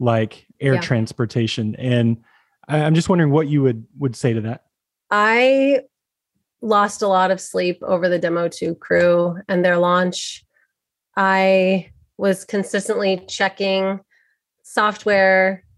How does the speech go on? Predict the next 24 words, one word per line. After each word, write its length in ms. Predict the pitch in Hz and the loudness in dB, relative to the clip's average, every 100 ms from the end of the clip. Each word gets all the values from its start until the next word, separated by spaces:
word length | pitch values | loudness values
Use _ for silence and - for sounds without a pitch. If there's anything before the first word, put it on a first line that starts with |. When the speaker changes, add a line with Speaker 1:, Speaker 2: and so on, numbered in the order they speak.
| _ _ _ - | _ _ _ -8
Speaker 2:
checking 600 | 185 185 185 180 185 - | -6 -2 -2 -2 -4 -6
change 420 | - 196 190 196 | -4 0 0 -2
logs, 640 | 180 185 180 180 175 - - _ _ _ | 0 2 2 0 -4 -12 -20 _ _ _
checking 320 | - 220 214 202 | -6 -4 0 0
with 80 | 196 | 0
the 80 | |
crew 400 | 185 - 208 208 | -2 0 2 2
to 140 | 208 208 | 0 0
make 260 | 196 190 | -2 -2
sure 540 | - 196 196 190 196 190 | -8 -2 2 4 4 2
that 240 | 185 170 - | -2 -4 -2
they 220 | 196 190 | 0 0
reviewed 800 | 190 180 180 185 185 185 190 185 _ _ - | -2 -4 0 2 4 2 0 -4 _ _ -6
certain 580 | - 220 202 202 196 - _ | -2 2 2 2 0 -6 _
procedures 760 | 220 208 226 220 202 214 196 196 | -10 -2 -2 0 0 2 2 -2
or 80 | |
certain 380 | 190 208 196 196 - | -4 -2 -2 -4 -2
emergency 640 | 202 185 196 196 196 190 | -2 0 -2 -2 -2 -2
things 360 | 190 190 190 185 | -2 -2 -2 -2
that 260 | 185 190 | -4 -2
they 120 | 190 | 0
needed 280 | 190 180 185 | 2 2 -2
to 100 | - | -2
know 580 | 190 185 185 185 185 180 | 0 2 2 4 2 -2